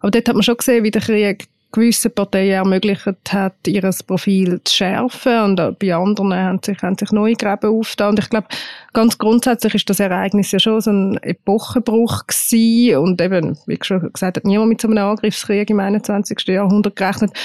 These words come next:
Und das heisst in der Folge, dass Parteien nicht einfach auf ihre bewährten Rezepte und, und Denkschablonen haben können zurückgreifen.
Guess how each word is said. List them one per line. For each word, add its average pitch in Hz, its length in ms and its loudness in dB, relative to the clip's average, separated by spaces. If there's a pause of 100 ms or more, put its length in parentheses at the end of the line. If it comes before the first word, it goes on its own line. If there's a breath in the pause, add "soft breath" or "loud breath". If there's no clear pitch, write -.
(320 loud breath)
Und 208 140 2
das 220 180 0 (340)
heisst 214 460 0
in 220 220 0
der 220 180 0
Folge, 208 300 0
dass 214 160 -2
Parteien 202 520 0
nicht 208 140 0
einfach 208 380 0
auf 190 140 -2
ihre 190 340 0
bewährten 185 540 0
Rezepte 180 760 -2
und, 185 240 -2
und - 260 -6
Denkschablonen 185 1000 0 (260 soft breath)
haben 190 220 0
können 185 300 0
zurückgreifen. 269 1040 0